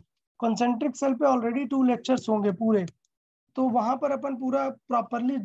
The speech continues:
discuss कर लेंगे कि कैसे induction होगा, चार पांच example देंगे तो और ज्यादा clarity होगी, otherwise आपको समझ नहीं आएगा।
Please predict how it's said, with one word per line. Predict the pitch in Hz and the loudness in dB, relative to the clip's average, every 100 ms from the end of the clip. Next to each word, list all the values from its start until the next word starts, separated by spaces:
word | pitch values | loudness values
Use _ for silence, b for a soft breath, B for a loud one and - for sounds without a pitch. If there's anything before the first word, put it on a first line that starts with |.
| 220 | -6
discuss | 185 254 254 | -4 -4 -2
कर | 226 | -2
लेंगे | 208 214 226 254 | 0 0 0 0
कि | 269 | 0
कैसे | 247 214 254 | 0 -2 0
induction | 247 226 226 240 220 | -2 -2 -4 -4 -2
होगा, | 220 220 214 214 _ _ _ _ - | 0 2 0 -2 _ _ _ _ -4
चार | 226 208 | -2 0
पांच | 226 247 | 0 -2
example | 247 190 214 208 269 247 | -2 -4 -6 -2 0 0
देंगे | 247 254 | 0 0
तो | 254 | 0
और | 240 226 | 0 0
ज्यादा | 220 226 | -2 -6
clarity | 233 220 202 185 | -4 -4 -4 -2
होगी, | 202 185 | -2 -2
otherwise | 196 190 220 233 | -2 -2 0 0
आपको | 226 220 247 | 0 -2 -4
समझ | 214 208 220 | -6 -2 -2
नहीं | 196 196 | -2 0
आएगा। | 180 175 175 | 0 0 -4